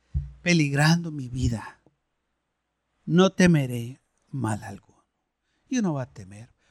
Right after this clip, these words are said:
porque yo voy a confiar en el Señor. También dijo en el Salmo cincuenta y seis, versículo tres: "En el día que temo, yo en ti confío". Sí, cuando viene,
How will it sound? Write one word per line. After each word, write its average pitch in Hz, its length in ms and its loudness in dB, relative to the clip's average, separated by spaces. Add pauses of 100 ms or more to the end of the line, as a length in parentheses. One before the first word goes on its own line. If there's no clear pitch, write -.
porque 185 260 4
yo 180 100 6
voy 180 100 6
a - 40 -16
confiar 147 680 4
en 135 160 0
el 113 120 -6
Señor. 98 460 -10 (1900)
También 208 320 0
dijo 233 320 4
en 208 280 0
el 185 360 -4
Salmo 240 360 4
cincuenta 202 720 -6
y 165 100 -10
seis, 214 320 -6
versículo 202 440 -10
tres: 214 320 -8
"En 226 140 0
el 190 180 -6
día 294 240 -6
que 202 140 -18
temo, 240 560 -2 (440)
yo 226 200 -6
en 202 420 -12
ti 247 260 -12 (140)
confío". 151 720 2 (540)
Sí, 208 160 4
cuando 180 380 2
viene, 202 320 -4